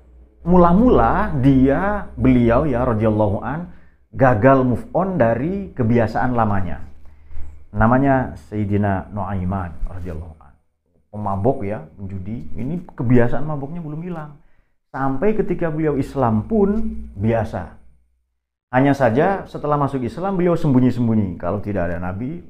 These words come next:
teler, nyekek botol misalnya ya. Dicekek berapa kali botolnya sampai teler dia itu. Tetapi, tetapi dalam hatinya sudah ada iman, dalam hatinya sudah ada mahabbah kepada Kanjeng Nabi sallallahu alaihi wasallam. Hanya saja kebiasaan lamanya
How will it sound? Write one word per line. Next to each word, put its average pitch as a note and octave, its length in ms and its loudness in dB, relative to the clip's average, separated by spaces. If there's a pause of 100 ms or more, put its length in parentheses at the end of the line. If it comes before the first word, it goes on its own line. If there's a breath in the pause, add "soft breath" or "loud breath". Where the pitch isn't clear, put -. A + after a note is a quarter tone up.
teler, G2+ 400 -4
nyekek G#2 320 2
botol G2 400 -2
misalnya F2+ 400 -4
ya. C#2+ 160 -10 (440)
Dicekek F#2+ 480 -6
berapa F2 260 -4
kali A2 220 -8
botolnya F#2 480 -4
sampai F#2+ 480 -14
teler G2+ 320 -4
dia F2+ 180 -8
itu. - 180 -20 (1900)
Tetapi, F#3+ 500 2 (120)
tetapi F3 440 -4 (200)
dalam F3 320 6
hatinya F3 480 2
sudah B2+ 400 2
ada A2+ 160 0
iman, G2 560 -2
dalam C3 320 4
hatinya E3 400 0
sudah A2 260 0
ada G2+ 140 0
mahabbah G2+ 480 -4
kepada F#2+ 320 -6
Kanjeng G2 320 -4
Nabi A2 420 -8
sallallahu D2+ 300 -20
alaihi - 160 -20
wasallam. F2 240 -20
Hanya G2 360 -4
saja G2 440 -4
kebiasaan F#2+ 600 -2
lamanya D3 520 -12